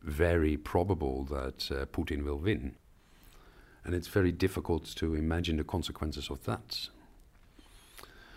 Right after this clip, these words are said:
And the consequences it will have for the tranquility in the Baltic states and that kind of thing, uh, the position of nato, the position of the European Union. It is, it is a huge event.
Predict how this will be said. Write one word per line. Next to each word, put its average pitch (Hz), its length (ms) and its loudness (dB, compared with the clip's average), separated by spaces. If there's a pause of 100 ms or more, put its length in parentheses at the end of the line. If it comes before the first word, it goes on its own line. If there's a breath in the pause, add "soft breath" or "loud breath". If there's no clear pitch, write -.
(360 loud breath)
And 73 220 0
the 73 60 0
consequences 78 800 0
it 71 160 -4
will 76 120 2
have 76 300 2
for - 540 -4
the 76 340 -4
tranquility 78 720 0
in 76 60 0
the 76 80 0
Baltic 113 400 0
states 71 440 -2
and 76 120 -4
that 123 100 -4
kind 69 220 -4
of 67 80 -8
thing, 67 400 -10
uh, 69 260 -8
the 67 100 -8
position 76 540 -2
of 69 140 -6
nato, 82 420 0
the 73 80 -6
position - 460 -4
of 71 60 -6
the 76 100 -4
European 73 420 -2
Union. 82 380 -2
It 73 100 -4
is, 85 160 -2
it 104 60 -2
is 98 160 2
a 85 80 6
huge 104 440 4
event. 67 440 -6